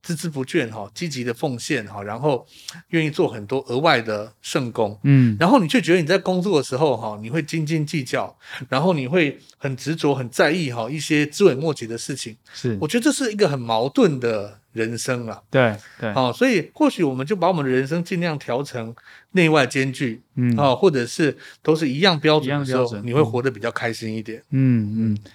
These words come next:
Speaker 2: 其实我是比较认同，如果你是一个像佑君大哥说孜孜不倦做圣工，然后愿意牺牲奉献，在团体里面去做别人，更多别人不愿意做的事情，那你在职场应该也有这样的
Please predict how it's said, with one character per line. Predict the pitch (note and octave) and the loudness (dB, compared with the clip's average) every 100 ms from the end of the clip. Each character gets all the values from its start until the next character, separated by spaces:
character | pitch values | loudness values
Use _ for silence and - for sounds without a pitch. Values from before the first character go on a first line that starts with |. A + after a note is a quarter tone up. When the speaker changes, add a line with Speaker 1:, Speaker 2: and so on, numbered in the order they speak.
| _ - | _ -2
Speaker 2:
其 | F#3 | 4
实 | G3 | 8
我 | G#3 C#3+ | 10 8
是 | A#2+ F3+ | 8 4
比 | C3+ | 6
较 | C#3+ | 8
认 | D#3 D3+ | 10 8
同， | A#2 G2+ G#2+ - _ _ _ - | 4 -2 -6 -10 _ _ _ 2
如 | C#3+ G#3+ | 8 10
果 | G3+ | 10
你 | D3+ A2+ | 8 4
是 | - C#3+ | 2 0
一 | C#3+ | 4
个 | C3 A2+ - | 4 4 0
像 | - D3 C3 A#2+ | -6 0 0 0
佑 | C#3 | 0
君 | A#2+ | 2
大 | A#2 | 2
哥 | A2+ | 2
说 | A2+ | -2
孜 | A2+ C#3 | -6 -8
孜 | C3+ | -8
不 | C3 A2+ | -8 -8
倦 | C#3 A#2+ | -4 -6
做 | A#2 B2 | -4 -8
圣 | A#2 B2 A2+ | -6 -10 -6
工， | A2+ A2 | -6 -6
然 | G#2 | -4
后 | A2+ | -2
愿 | B2 A#2+ | 0 0
意 | |
牺 | A2+ C3 | 0 -2
牲 | A#2+ B2+ | -2 -2
奉 | A#2 B2 | -2 -6
献， | G#2 C3 A2 | -6 -6 -6
在 | A#2+ | -6
团 | A#2 G#2 G#2+ | -6 -6 -6
体 | A2+ | -4
里 | G#2+ | -6
面 | F#2 A2+ G2+ - _ _ _ _ | -4 -6 -6 -10 _ _ _ _
去 | - B2 A2+ G#2 | -12 -8 -8 -8
做 | G#2 D#3 C3 | -2 2 2
别 | A#2 A2+ | 2 0
人， | A2+ A#2 B2 | 2 0 -2
更 | - E3 C3+ | -4 0 4
多 | C3+ | 4
别 | C3 | 6
人 | B2 | 4
不 | B2+ | 2
愿 | C#3 | 0
意 | C3+ | 0
做 | C3 G#2+ | -2 -6
的 | |
事 | A2 | -6
情， | B2 | -4
那 | G#3 | -2
你 | C3 | 0
在 | C3 | 0
职 | C3 G#2+ A2 | 0 -4 -12
场 | G2 - | -14 -8
应 | - F3+ | -2 2
该 | F3 | 2
也 | E3 G2 | 0 -4
有 | F2+ F2+ | -10 -14
这 | - | -6
样 | D3 A2 | -4 -4
的 | G2+ F2 | -10 -16